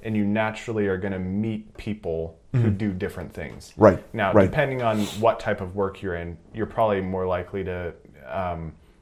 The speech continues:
Speaker 1: meet people who are farmers or
Speaker 2: Right.
Speaker 1: well, I mean, I'm in real estate, so I meet people who have
Speaker 2: Hmm.
Speaker 1: land all the time.
Speaker 2: Okay.
Speaker 1: So it's kind of, it's kind of a natural
Speaker 2: Right.
Speaker 1: thing for me.
Speaker 2: Gotcha.
Speaker 1: Um,
Speaker 2: Okay.
Speaker 1: but if you're, you know,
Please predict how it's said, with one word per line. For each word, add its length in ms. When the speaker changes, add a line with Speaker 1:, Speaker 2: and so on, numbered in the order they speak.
Speaker 1:
meet 220
people 280
who 140
are 380
farmers 760
or 160
Speaker 2:
Right. 220
Speaker 1:
well, 220
I 100
mean, 180
I'm 160
in 180
real 220
estate, 380
so 120
I 120
meet 260
people 260
who 60
have 140
Speaker 2:
Hmm. 80
Speaker 1:
land 280
all 100
the 100
time. 420
Speaker 2:
Okay. 300
Speaker 1:
So 180
it's 120
kind 180
of, 60
it's 180
kind 220
of 120
a 100
natural 840
Speaker 2:
Right. 260
Speaker 1:
thing 460
for 140
me. 420
Speaker 2:
Gotcha. 300
Speaker 1:
Um, 280
Speaker 2:
Okay. 100
Speaker 1:
but 280
if 200
you're, 320
you 120
know, 240